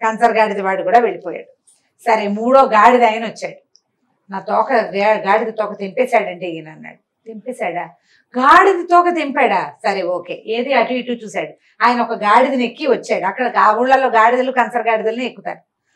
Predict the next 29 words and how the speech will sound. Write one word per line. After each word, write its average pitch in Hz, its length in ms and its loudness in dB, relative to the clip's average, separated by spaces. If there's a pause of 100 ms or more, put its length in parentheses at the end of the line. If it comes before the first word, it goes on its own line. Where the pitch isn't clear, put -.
(120)
"అరే, 247 200 -2
దాన్ని 220 220 -6
ఇటు 208 80 -16
కట్టేయండి 202 460 -4
రా" 196 100 -2
అన్నాడు. 165 380 -10
ఆ - 20 -6
గాడిదని 208 460 -2
తెచ్చి 196 260 -10
కట్టారు. - 440 -10 (600)
కట్టాక, 226 460 -4 (340)
"ఈ 226 160 -6
గాడి 214 200 2
తోక 220 400 -6
తెంపు 247 300 -2
నువ్వు, - 280 -8 (880)
నువ్వు 294 120 -2
తెంపు 320 280 2
చూద్దాం 339 400 4 (300)
ఈ 269 80 -6
గాడి 262 300 4
తోక, 285 440 2 (340)
ట్రై 254 180 2
చేయమన్నాడు." 208 720 -4
ఈయన 240 140 -4
వెళ్ళి 240 220 -4
గాడి 220 320 2
తోక 214 300 2
పట్టుకోగానే 190 800 -4